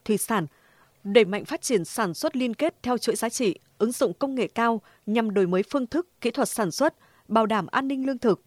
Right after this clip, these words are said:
đáp ứng nhu cầu dinh dưỡng, tăng thu nhập, gắn với quy hoạch sản xuất, các chương trình đề án phát triển sản xuất nông nghiệp, nông thôn của địa phương theo hướng sản xuất hàng hóa, nâng cao năng suất, chất lượng, hiệu quả sản xuất,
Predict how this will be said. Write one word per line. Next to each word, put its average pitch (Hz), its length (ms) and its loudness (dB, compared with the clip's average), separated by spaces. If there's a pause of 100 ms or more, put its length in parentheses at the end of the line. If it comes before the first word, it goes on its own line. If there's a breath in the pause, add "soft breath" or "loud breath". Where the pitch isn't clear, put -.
(180)
đáp 214 160 2
ứng 233 180 0
nhu 285 120 0
cầu 196 200 2
dinh 240 200 -4
dưỡng, 208 260 2 (140)
tăng 254 140 0
thu 247 160 -2
nhập, 208 200 2 (420 soft breath)
gắn 240 220 2
với 240 100 2
quy 302 160 -2
hoạch 269 220 -4
sản 196 240 -2
xuất, 302 240 -4 (320)
các 330 140 0
chương 285 140 -4
trình 190 340 -4
đề 202 80 4
án 185 200 0
phát 339 180 -6
triển 180 260 0
sản - 260 -4
xuất - 200 -6
nông 269 180 -2
nghiệp, 202 260 2
nông 240 200 0
thôn 240 220 0
của 202 140 0
địa 180 140 2
phương 220 260 4 (420 soft breath)
theo 277 160 2
hướng 220 200 2
sản 214 260 -2
xuất - 180 -8
hàng 202 140 -6
hóa, 180 320 -2 (300 soft breath)
nâng 226 140 2
cao 226 200 0
năng 214 280 -2
suất, - 280 -2
chất 330 160 0
lượng, 233 220 4 (400 soft breath)
hiệu 262 160 6
quả 202 180 0
sản 185 240 -2
xuất, 277 220 -2